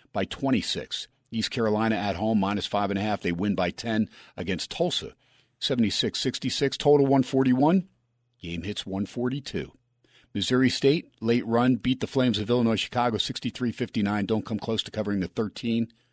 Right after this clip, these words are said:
One thirty was your total. Game stays well under, hits one twenty-two. Northern Illinois in DeKalb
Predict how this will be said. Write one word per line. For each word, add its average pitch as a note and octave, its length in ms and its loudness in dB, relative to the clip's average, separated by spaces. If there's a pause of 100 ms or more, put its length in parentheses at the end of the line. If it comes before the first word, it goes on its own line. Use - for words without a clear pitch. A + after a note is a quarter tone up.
(240)
One A2 220 2
thirty A#2 260 2
was G2+ 160 0
your G2 80 -4
total. A2 280 0
Game G2+ 180 0
stays G2+ 240 -4
well G2+ 180 0
under, F#2 140 -2
hits F#2+ 180 -6
one F#2 140 -4
twenty-two. A2+ 640 -2 (220)
Northern A2+ 320 2
Illinois G#2 420 4
in G#2+ 80 2
DeKalb G#2 560 -2